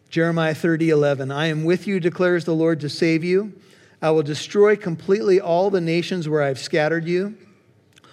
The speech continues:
Only I will not destroy you completely, but I will chasten you justly, and I will by no means leave you unpunished." I'm dropping down to, uh, Jeremiah thirty, verse seventeen.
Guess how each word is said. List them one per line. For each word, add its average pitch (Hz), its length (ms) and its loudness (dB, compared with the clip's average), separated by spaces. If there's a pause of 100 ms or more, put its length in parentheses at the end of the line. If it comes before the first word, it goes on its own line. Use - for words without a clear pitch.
(160)
Only 185 240 4
I 170 60 4
will 165 160 0
not 180 240 -2
destroy 180 300 -2
you 165 180 2
completely, 147 720 -2 (460)
but 160 100 0
I 165 100 4
will 160 140 0
chasten 208 560 0
you 180 160 0
justly, 147 580 0
and 143 100 -4
I 143 80 -2
will 147 160 0
by 147 200 -2
no 165 260 -2
means 160 340 -2
leave 143 240 -2
you 139 120 -2
unpunished." 123 560 -8 (360)
I'm 135 120 -8
dropping 147 400 -2
down 139 320 -4
to, 131 480 -4 (580)
uh, 131 400 -4 (160)
Jeremiah 156 540 -2
thirty, 147 340 -2
verse 131 300 -2
seventeen. 135 800 -6